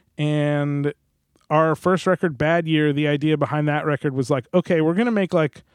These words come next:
essentially a rock record or pop punk record, whatever you wanna call it, but, like, if Steely Dan was making it, so we'd get, like, the right drummer for each song and the right musicians on each song, and there's, like, a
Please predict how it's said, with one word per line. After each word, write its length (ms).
essentially 480
a 100
rock 420
record 360
or 80
pop 320
punk 240
record, 320
whatever 340
you 140
wanna 220
call 320
it, 220
but, 200
like, 400
if 160
Steely 360
Dan 340
was 160
making 320
it, 160
so 160
we'd 200
get, 180
like, 220
the 80
right 260
drummer 400
for 160
each 240
song 480
and 160
the 60
right 240
musicians 560
on 160
each 180
song, 400
and 80
there's, 220
like, 140
a 200